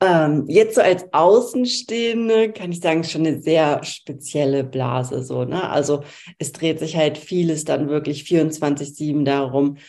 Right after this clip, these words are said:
was isst du, wie ist dein Training, hast du zugenommen, hast du abgenommen? Und das war halt auch irgendwann so krass in meinem Kopf verankert und mein Tag und meine Mut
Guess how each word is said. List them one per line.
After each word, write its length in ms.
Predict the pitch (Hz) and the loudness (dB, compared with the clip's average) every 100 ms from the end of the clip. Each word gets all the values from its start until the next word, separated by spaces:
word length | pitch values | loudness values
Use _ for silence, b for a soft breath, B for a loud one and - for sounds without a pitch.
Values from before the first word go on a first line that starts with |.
| B - | B -4
was 320 | 139 147 147 | -2 -2 -2
isst 360 | - 143 - - | -4 -4 -6 -4
du, 380 | 147 143 135 | -2 0 -2
wie 140 | 151 156 | -2 -2
ist 180 | 151 165 | 0 0
dein 200 | 147 143 | 2 0
Training, 520 | - 143 143 143 165 | 0 0 2 2 0
hast 160 | 170 | -4
du 60 | - | -10
zugenommen, 800 | - 165 143 156 139 143 139 - | -10 -6 -2 0 2 2 2 0
hast 280 | 156 156 - | -6 -10 -8
du 100 | 143 | -8
abgenommen? 800 | - 135 - 156 151 147 147 143 | -4 -6 -4 -4 -2 0 0 0
Und 180 | 147 143 B B B _ | -2 -4 B B B _
das 240 | - 151 147 | -2 0 0
war 120 | 151 | 0
halt 180 | 151 - | 0 2
auch 160 | 160 | 0
irgendwann 400 | - 165 160 151 | 0 0 2 0
so 160 | 143 165 | 0 -6
krass 300 | - 165 170 | -6 -6 -4
in 100 | 175 | 0
meinem 180 | 147 143 | 2 0
Kopf 220 | 165 139 | -2 -8
verankert 640 | - 127 165 190 165 165 | -8 -4 -4 -2 -4 -4
und 220 | - 156 151 | -2 -4 -2
mein 400 | 156 151 - - | -2 -2 -4 -10
Tag 500 | - 139 214 302 - | -4 0 2 2 0
und 160 | 170 | -2
meine 280 | 160 156 151 | -2 -4 -2
Mut 460 | 160 175 254 311 | 0 2 2 0